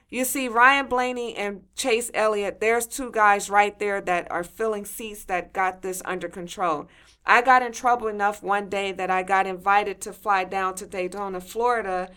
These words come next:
and go to the offices of nascar chairman and C E O Brian France. And I was only in there for ten minutes, and then I got to drive back and fly home.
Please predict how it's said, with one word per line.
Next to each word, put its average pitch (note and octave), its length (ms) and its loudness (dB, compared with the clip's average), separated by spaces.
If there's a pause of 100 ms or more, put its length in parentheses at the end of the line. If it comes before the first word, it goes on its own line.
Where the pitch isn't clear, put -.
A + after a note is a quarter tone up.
(200)
and F#3 200 -4
go G3+ 260 -2 (140)
to G#3 160 -6
the F3+ 160 -2
offices F#3+ 800 0 (280)
of F3+ 440 2
nascar G3 500 -2
chairman F#3 380 -4
and F3 100 -4
C F#3+ 320 -8
E F#3 60 -2
O F3 100 2
Brian E3+ 400 -4
France. E3 540 -12 (260)
And F#3 160 -4
I G#3 120 4
was A3 200 -4
only C4+ 320 -2
in C4 140 -6
there A#3 160 -4
for A3 160 -10
ten A#3+ 340 -8
minutes, G#3+ 300 -8
and F3+ 160 -8
then G#3+ 160 -6
I G3 100 -2
got F#3 300 0
to G3 100 -10
drive F#3 420 0
back G3 360 2
and F3 160 -10
fly F3+ 240 -2
home. F3 420 -6